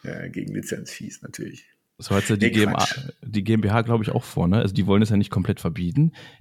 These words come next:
Speaker 2: Die wollen natürlich dann noch den Leuten das ermöglichen, dass sie den Namen Hoddle nutzen dürfen. Natürlich unter irgendwelchen Voraussetzungen, ja, wie zum Beispiel zahlt bitte dafür.
Speaker 1: Also
Speaker 2: Hm.
Speaker 1: wenn die das jetzt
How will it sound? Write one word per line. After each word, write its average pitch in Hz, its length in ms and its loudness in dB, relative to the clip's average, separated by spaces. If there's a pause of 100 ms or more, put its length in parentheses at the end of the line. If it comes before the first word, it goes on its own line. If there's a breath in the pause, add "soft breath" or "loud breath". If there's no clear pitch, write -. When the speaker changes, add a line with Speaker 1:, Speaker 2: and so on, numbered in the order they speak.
Speaker 2:
Die 95 80 0
wollen 101 140 6
natürlich 110 260 4
dann 113 140 4
noch 110 160 6
den 104 180 2
Leuten 107 720 4
das 101 140 0
ermöglichen, 101 580 2
dass 117 160 2
sie 117 80 -2
den 104 140 4
Namen 98 260 2
Hoddle 101 220 4
nutzen 92 320 4
dürfen. 82 260 -2
Natürlich 87 320 -4
unter 80 220 -2 (260)
irgendwelchen 85 380 -2
Voraussetzungen, 82 760 -4
ja, 87 220 -4
wie 82 120 -6
zum - 200 -10
Beispiel - 380 -4 (140)
zahlt 85 220 -2
bitte - 220 -6
dafür. 90 320 -4 (2000 loud breath)
Speaker 1:
Also 117 220 2
Speaker 2:
Hm. 104 140 0
Speaker 1:
wenn 117 180 2
die 113 120 0
das 104 160 -2
jetzt - 500 -6